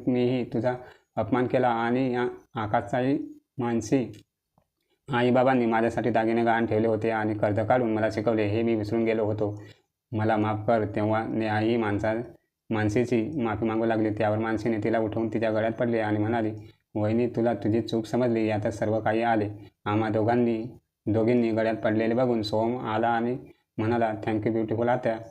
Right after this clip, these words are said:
अजिंक्य आणि नेहाने बाबांची माफी मागितली आणि बाबांना म्हणाले की, "बाबा, तुम्ही आमच्यासाठी खूप काही केलं आहे. आम्हाला खरंच माहिती नव्हतं की तुम्ही दागिने म्हणून माझे शिक्षण केलं आहे. बाबा, खरंच मला माफ करा, मी तुमची परत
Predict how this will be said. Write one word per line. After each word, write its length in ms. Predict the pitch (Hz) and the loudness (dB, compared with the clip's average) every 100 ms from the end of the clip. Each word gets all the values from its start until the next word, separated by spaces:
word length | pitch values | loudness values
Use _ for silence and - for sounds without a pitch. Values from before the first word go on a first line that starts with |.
| - _ _ - | -20 _ _ -6
अजिंक्य 380 | 104 110 110 113 | -2 0 2 0
आणि 200 | 113 113 | 0 0
नेहाने 580 | 117 120 120 113 - - | 0 2 0 -2 -6 -4
बाबांची 320 | 110 110 117 | 0 2 2
माफी 240 | 117 110 110 | 0 0 0
मागितली 380 | 123 127 113 113 | 0 0 0 -2
आणि 220 | 110 110 | -2 0
बाबांना 340 | 113 123 117 | 2 2 0
म्हणाले 300 | 107 120 117 | 0 0 0
की, 80 | 117 | 0
"बाबा, 240 | 113 120 | 0 0
तुम्ही 240 | 110 113 120 | -2 -2 -2
आमच्यासाठी 500 | 110 120 117 113 107 | -2 -2 -2 -4 -4
खूप 300 | 120 - - _ _ _ | -6 -6 -20 _ _ _
काही 220 | - 107 117 | -2 0 2
केलं 240 | 120 117 | 2 2
आहे. 240 | 117 117 | 2 0
आम्हाला 480 | 104 113 113 123 104 104 | -2 -2 0 2 0 -2
खरंच 300 | 110 117 - | -2 0 0
माहिती 280 | 110 107 120 | -2 0 0
नव्हतं 320 | 120 107 104 | 0 -2 -4
की 180 | 107 104 | -2 -2
तुम्ही 460 | 117 120 104 - - _ - | 0 0 -2 -8 -18 _ 0
दागिने 360 | 107 107 113 | 2 2 2
म्हणून 260 | 117 113 120 | 0 0 0
माझे 240 | 113 113 | 0 0
शिक्षण 320 | 110 107 120 117 | -2 -2 -2 0
केलं 300 | 117 120 104 - 123 | 2 2 0 -4 -4
आहे. 360 | 104 113 113 | 0 0 0
बाबा, 320 | 107 110 117 | 0 0 0
खरंच 320 | 123 123 117 - _ _ _ | 0 -2 -2 -8 _ _ _
मला 240 | 113 117 117 | -2 0 2
माफ 240 | 120 113 | 0 0
करा, 180 | 127 117 | 0 2
मी 180 | 113 120 | 2 0
तुमची 280 | 123 117 117 | 0 -2 0
परत 260 | 120 123 | 0 -2